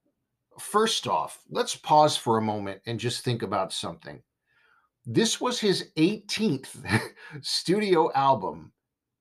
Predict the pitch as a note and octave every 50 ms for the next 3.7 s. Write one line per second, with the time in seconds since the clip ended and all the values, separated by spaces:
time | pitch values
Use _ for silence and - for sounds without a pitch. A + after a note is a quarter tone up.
0 | _ _ _ _ _ _ _ _ _ - D3 C#3 C#3 C#3+ C#3 C#3 C3 A#2+ - -
1 | F3 G3 A3+ B3+ C4+ A#3 - A3+ A3 G3 F3+ F3 F3 G#3+ A3 G#3 - - C#3 C3
2 | A#2+ - - - C#3+ B2+ B2 - - - - - G#3 G#3 G3+ F#3+ - - - F3+
3 | E3+ - - - C3+ C3+ C3 G2+ A#2 A2+ A2+ G2 E2 -